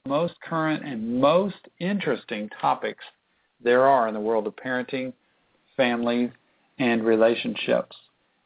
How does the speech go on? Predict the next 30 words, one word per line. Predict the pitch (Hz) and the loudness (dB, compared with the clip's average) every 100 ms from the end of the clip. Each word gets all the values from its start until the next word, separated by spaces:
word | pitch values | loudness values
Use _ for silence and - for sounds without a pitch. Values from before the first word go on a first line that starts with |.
| - | -2
And | 123 120 | 0 4
we | 151 | 4
have | 139 | 4
got | 139 127 | 2 0
some | 120 107 113 | -2 -6 -2
really | 139 160 156 | 0 2 0
cool | 151 151 | 2 2
guests | 131 131 131 127 - _ _ - | 4 2 2 -2 -14 _ _ -8
coming | 151 139 | -6 -4
up | 131 131 | -4 -4
in | 120 | -6
the | |
future, | 113 135 131 135 127 - _ _ _ _ - | -6 -6 -4 -4 -4 -8 _ _ _ _ -4
uh, | 117 110 | 0 0
one | 117 123 131 | 2 4 4
of | |
which | 123 131 - | 2 0 -2
is | 123 | -4
gonna | 120 | -2
be | 117 | 0
talking | 127 127 123 | 0 0 0
about, | 120 117 | 0 0
Kate | - 139 | 2 0
Walker | 127 123 120 120 | 4 2 2 -2
will | 110 | -2
be | 117 | -2
on, | 113 113 113 | -2 -4 -4
talking | 120 120 | -6 -4
about | 113 113 | 0 -2
infidelity | 113 - 113 120 120 123 | -2 0 2 4 2 -2